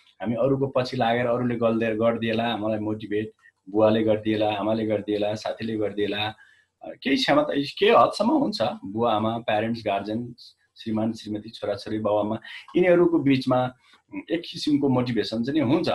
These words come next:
त्यो भन्दा पनि important motivation भनेको चाहिँ तपाईँले आफूलाई motivate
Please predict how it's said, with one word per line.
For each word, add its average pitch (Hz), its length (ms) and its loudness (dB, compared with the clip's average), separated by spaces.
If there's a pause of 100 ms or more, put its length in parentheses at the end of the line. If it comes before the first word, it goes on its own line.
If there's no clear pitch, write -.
(400)
त्यो 120 280 -4 (260)
भन्दा 107 260 0
पनि 120 280 0
important 123 580 0
motivation 104 600 -2
भनेको 90 300 -6
चाहिँ 123 260 -2
तपाईँले 170 1000 4 (260)
आफूलाई 151 480 2
motivate 131 540 0